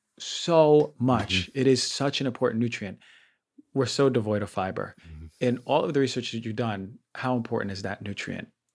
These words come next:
Speaker 1: as a whole?
Speaker 2: It's critical. You know, the, the, the average person,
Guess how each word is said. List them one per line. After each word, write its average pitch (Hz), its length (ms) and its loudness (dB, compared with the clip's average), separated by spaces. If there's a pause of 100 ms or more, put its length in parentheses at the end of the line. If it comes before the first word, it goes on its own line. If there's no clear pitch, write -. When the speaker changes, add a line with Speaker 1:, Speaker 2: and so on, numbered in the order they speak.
(120)
Speaker 1:
as 101 160 -2
a 92 60 -6
whole? 101 120 -10 (260)
Speaker 2:
It's 87 200 -2
critical. 80 500 0 (240)
You 90 100 2
know, 80 160 6
the, 82 260 2
the, 82 300 -2 (520)
the 95 160 0
average 98 340 4
person, 82 720 2